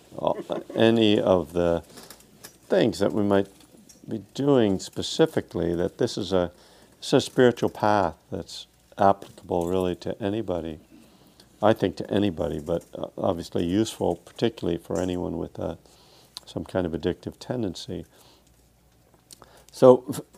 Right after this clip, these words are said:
the other thing I want to say, and one of the things I talk about, uh, throughout this workbook, is, um,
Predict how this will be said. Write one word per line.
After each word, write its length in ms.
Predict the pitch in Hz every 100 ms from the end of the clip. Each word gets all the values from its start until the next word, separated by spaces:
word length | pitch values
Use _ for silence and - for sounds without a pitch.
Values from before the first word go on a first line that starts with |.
| _ _ 139
the 280 | 123 117 -
other 220 | 139 156
thing 240 | 156 120
I 60 | 107
want 180 | 104 101
to 60 |
say, 380 | - 160 135 110
and 240 | 98 104 -
one 200 | 120 107
of 80 |
the 60 | 95
things 200 | 104 98
I 60 | 98
talk 300 | - 104 101
about, 380 | 92 92 - - _ - -
uh, 100 | 113
throughout 640 | - 113 98 98 110 107 -
this 200 | 87 -
workbook, 640 | 92 117 - 95 87 - _ - - - _ - -
is, 420 | 107 95 85 - -
um, 480 | 104 90 85 85